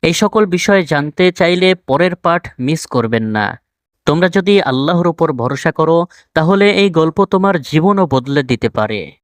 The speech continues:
ভিডিওটি ভালো লাগলে অবশ্যই লাইক, কমেন্ট এবং শেয়ার করে পাশে থাকুন। কমেন্টে লিখুন,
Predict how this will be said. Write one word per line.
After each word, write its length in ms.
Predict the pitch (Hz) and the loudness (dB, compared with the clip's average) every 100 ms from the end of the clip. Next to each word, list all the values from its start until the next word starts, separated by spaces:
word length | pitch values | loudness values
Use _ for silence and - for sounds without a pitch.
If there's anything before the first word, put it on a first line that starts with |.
| _ _ 123 | _ _ -2
ভিডিওটি 380 | 139 151 151 | 2 2 0
ভালো 240 | 127 131 156 | -2 0 0
লাগলে 380 | 156 151 160 160 | 0 0 0 2
অবশ্যই 760 | - 151 196 - 208 208 208 - _ - | 0 0 -2 0 0 0 -2 -8 _ -2
লাইক, 360 | 123 143 190 - | 0 2 -2 -4
কমেন্ট 460 | - 160 180 185 175 | -2 0 0 -2 -2
এবং 360 | 151 147 156 | -2 -2 -4
শেয়ার 500 | 147 - - 156 190 | -4 -4 0 2 2
করে 280 | 180 156 165 | 0 0 0
পাশে 300 | 170 123 - | -2 -4 -2
থাকুন। 440 | 165 160 175 180 175 - - _ _ - | -4 0 0 0 -4 -12 -18 _ _ -2
কমেন্টে 440 | 135 175 190 180 | 0 0 2 0
লিখুন, 460 | 151 143 180 185 | 0 0 0 0